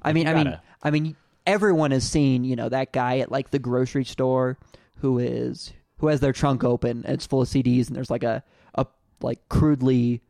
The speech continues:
Speaker 1: cr-,
Speaker 2: Uh-huh.
Speaker 1: uh, like, l-, like, a crudely drawn, you know, like, cardboard sign sitting out, like,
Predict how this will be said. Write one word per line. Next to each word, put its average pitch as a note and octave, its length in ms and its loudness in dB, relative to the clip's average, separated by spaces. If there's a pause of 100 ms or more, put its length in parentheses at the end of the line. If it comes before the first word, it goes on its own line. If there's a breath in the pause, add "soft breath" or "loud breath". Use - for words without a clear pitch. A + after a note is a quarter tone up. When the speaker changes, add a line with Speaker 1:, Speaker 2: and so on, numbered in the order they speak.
(200)
Speaker 1:
cr-, - 160 -12
Speaker 2:
Uh-huh. G#2+ 180 -2
Speaker 1:
uh, B2 40 -2
like, B2 280 -2
l-, C3 120 -6 (100)
like, C3+ 160 -6
a - 20 -2
crudely D#3+ 380 0
drawn, B2 520 0 (260 soft breath)
you A#2+ 80 -8
know, B2 40 -6
like, A2 100 -10
cardboard B2+ 460 -2
sign B2+ 580 -2 (360 soft breath)
sitting C3 280 -2
out, C3 240 2
like, B2 220 0